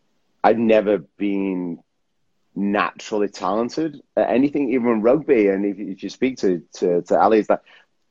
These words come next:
for almost two ye-, almost two years, I would get up pretty much every single day before school and run. Every day,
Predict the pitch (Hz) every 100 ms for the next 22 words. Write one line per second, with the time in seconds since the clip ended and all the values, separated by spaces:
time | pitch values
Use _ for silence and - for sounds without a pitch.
0 | - 123 117 110 104 - _ _ _ _
1 | - 110 131 139 135 - - - - -
2 | _ _ _ _ _ - - 127 123 113
3 | 101 92 107 - 98 - 139 165 147 -
4 | 127 120 107 113 104 92 104 80 _ 104
5 | 98 120 120 107 95 - _ - 120 113
6 | - 113 104 107 - 110 98 95 101 92
7 | 87 _ _ _ _ 110 - 208 202 -
8 | 120 98 92 - - 92 90 90 87 104
9 | 85 65 - _ - 135 139 120 113 113